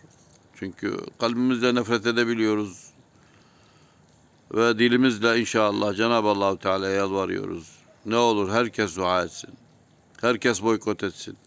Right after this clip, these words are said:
Yani gerçekten böyle insanların yanında olmazsak şimdi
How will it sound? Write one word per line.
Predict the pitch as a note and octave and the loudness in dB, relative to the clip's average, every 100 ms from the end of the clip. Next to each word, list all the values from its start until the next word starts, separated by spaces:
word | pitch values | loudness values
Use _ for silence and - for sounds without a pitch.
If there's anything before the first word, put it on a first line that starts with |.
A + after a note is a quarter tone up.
| _ _ _ _ _ _ _ _ _ _ - | _ _ _ _ _ _ _ _ _ _ -6
Yani | A2 A2 A2 - | -4 -2 -6 -4
gerçekten | A#2+ A#2+ - G#2+ - A2 G#2 | -2 0 0 -2 0 -2 2
böyle | A2+ A2+ G#2+ | 2 2 0
insanların | G2+ G#2+ G#2+ G#2+ G#2+ | -2 -2 0 0 0
yanında | G#2+ G#2+ G2+ | 0 -2 -2
olmazsak | G2+ G#2 G#2 G#2 - G2+ | 0 0 -2 -4 -4 -6
şimdi | - G#2 F#2+ G2 | -4 -4 -4 -6